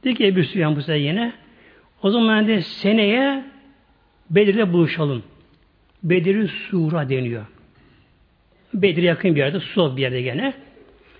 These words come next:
"Seneye orada buluşalım. Yani rövanşı alalım bu şeyin, savaşın.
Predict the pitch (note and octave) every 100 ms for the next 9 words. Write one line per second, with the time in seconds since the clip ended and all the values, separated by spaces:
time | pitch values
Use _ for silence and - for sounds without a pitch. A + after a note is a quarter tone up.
0 | _ _ _ _ - - A3 B3 B3 G#3+
1 | E3+ F#3+ F3+ - F#3 D4 C#4+ - - -
2 | - _ _ _ - G3+ F3 C#3 F#3+ A3+
3 | G3 A#3 G#3+ G#3 F#3+ G3 D4+ - F#3 D3+
4 | - F3 E3+ D3 B2